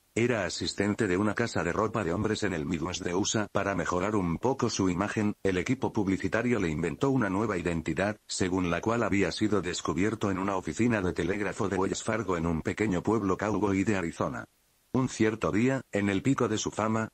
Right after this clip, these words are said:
el cowboy oyense llegó a ese pueblito, donde se organizó un desfile acorde con su renombre. Mientras desfilaba en el asiento posterior de su limusina abierta, el coche pasó por la oficina de Wells Fargo.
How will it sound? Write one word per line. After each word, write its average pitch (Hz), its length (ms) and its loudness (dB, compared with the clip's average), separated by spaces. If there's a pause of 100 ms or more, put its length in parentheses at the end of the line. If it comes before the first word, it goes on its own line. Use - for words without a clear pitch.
el 92 180 0
cowboy 107 420 2
oyense 92 720 0
llegó 90 280 0
a 95 60 -2
ese 110 200 -2
pueblito, 101 720 0
donde 95 260 2
se 104 140 -2
organizó 90 480 0
un 104 140 2
desfile 110 440 0
acorde 110 320 0
con 110 200 0
su 113 100 -2
renombre. 90 600 -2 (440)
Mientras 95 480 0
desfilaba 95 480 2
en 87 80 -2
el 92 120 -2
asiento 104 520 0
posterior 90 560 0
de 107 100 2
su - 140 -2
limusina 90 560 0
abierta, 110 520 0 (100)
el 90 200 0
coche 135 300 0
pasó 107 320 0
por 107 160 0
la 101 140 2
oficina 110 420 2
de 92 80 0
Wells 92 380 -2
Fargo. 76 420 -4